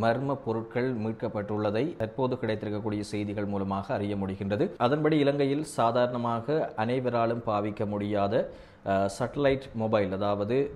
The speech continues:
ஆ, செய்மதி, நேரடியாக செய்மதி மூலமாக கிடைக்கக்கூடிய அந்த சிக்னல் வாயிலாக இயங்கக்கூடிய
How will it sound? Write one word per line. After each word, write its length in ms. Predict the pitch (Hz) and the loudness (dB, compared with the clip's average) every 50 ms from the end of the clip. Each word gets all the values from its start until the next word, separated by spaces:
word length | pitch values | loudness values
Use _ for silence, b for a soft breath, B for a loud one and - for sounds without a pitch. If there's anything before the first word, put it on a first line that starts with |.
| - | -2
ஆ, 240 | 110 101 101 101 101 | 0 0 2 2 0
செய்மதி, 720 | 98 - - - 131 143 156 165 160 151 143 143 143 135 113 | -2 -2 -2 0 2 2 2 2 0 0 0 0 0 0 0
நேரடியாக 580 | 117 123 131 127 127 123 123 123 120 120 131 | 0 0 2 2 2 2 2 2 2 2 0
செய்மதி 440 | 127 - 120 113 117 123 117 120 113 | -2 -2 -2 -2 -2 -2 -2 -2 -2
மூலமாக 720 | 113 110 107 107 107 107 107 104 98 - 117 117 117 123 | 0 0 -2 0 -2 -2 -2 -4 -4 -2 0 2 2 2
கிடைக்கக்கூடிய 600 | 120 - 113 104 101 101 104 - - 104 107 107 104 | 0 -2 -2 -2 -2 -4 -6 -4 -2 -2 0 0 0
அந்த 120 | 101 101 | -2 -2
சிக்னல் 380 | 95 - 104 101 117 117 107 101 | -4 -6 -8 -8 -4 -4 -2 0
வாயிலாக 480 | 104 101 101 101 104 101 101 - 120 | 0 2 2 2 0 0 -2 -2 -2
இயங்கக்கூடிய 760 | 113 104 101 101 101 101 98 - 104 101 98 101 110 151 196 | -2 -2 -2 -2 -2 -4 -4 -4 -2 -2 0 0 0 0 -2